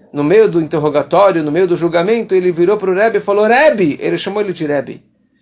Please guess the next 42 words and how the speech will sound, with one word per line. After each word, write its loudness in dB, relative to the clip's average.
E -14
daí 2
o 2
Rebbe 0
anterior -2
virou -2
pro, -10
desculpa, -8
o -10
Mittler -2
Rebbe, 2
o -6
segundo -4
Rebbe, 0
virou -4
pro -8
juiz, -6
ele 2
falou, 2
"Você -4
tá 4
vendo? 2
O 0
cara 2
com -6
toda 0
a -12
chutzpah -2
dele, -2
ele -2
tá -2
me -10
chamando -4
de -4
Rebbe." -2
Ou 2
seja, 0
que -4
no -2
fundo, 0
no -2
fundo, -4